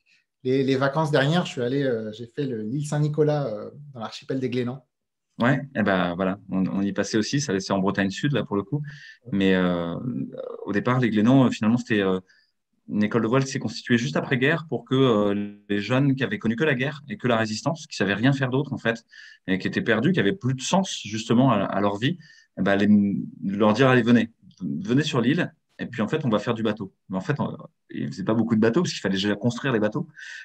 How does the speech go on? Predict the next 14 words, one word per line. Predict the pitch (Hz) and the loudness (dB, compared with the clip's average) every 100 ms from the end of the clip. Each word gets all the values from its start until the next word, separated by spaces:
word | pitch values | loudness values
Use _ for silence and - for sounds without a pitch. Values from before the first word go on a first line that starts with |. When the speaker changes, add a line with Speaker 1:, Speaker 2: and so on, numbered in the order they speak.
| - | -6
Speaker 2:
Ensuite, | 104 120 135 | -2 -2 -2
il | |
fallait | - 95 98 | 2 2 2
construire | 107 - 127 | 0 2 2
l'endroit | 110 101 107 | 4 4 4
où | 104 | 2
habiter, | 101 107 180 - | 0 -2 -4 -6
il | - | -4
fallait, | 98 101 | 2 6
euh, | 110 95 92 98 87 | 6 6 4 2 0
creuser | - 117 127 | 0 0 2
les | 123 | 0
toilettes | 113 107 | 0 -4
sèches, | 104 165 - | -2 -4 -4